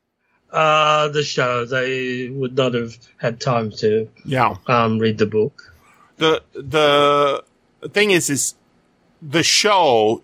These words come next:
Speaker 2: dragged out the contents of the book, like the book, um, was a, I don't know, like a foundation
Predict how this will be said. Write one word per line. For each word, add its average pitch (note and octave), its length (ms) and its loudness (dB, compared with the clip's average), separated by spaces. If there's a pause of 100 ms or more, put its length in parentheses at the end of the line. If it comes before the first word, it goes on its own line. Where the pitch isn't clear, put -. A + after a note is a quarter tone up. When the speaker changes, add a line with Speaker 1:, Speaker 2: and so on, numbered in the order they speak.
Speaker 2:
dragged D3 540 0
out G#2 500 0 (380)
the B2+ 160 0
contents C3 760 -4
of F#2+ 140 -6
the G2 80 -12
book, - 640 -4
like A#2+ 360 -2
the A#2+ 100 0
book, B2+ 420 -4 (680)
um, G#2 680 2 (920)
was A#2 280 -4
a, G2+ 420 0
I A2+ 140 -2
don't G2+ 160 0
know, F#2 260 -6 (300)
like G#2+ 160 -6
a G2+ 200 0
foundation G#2+ 800 -2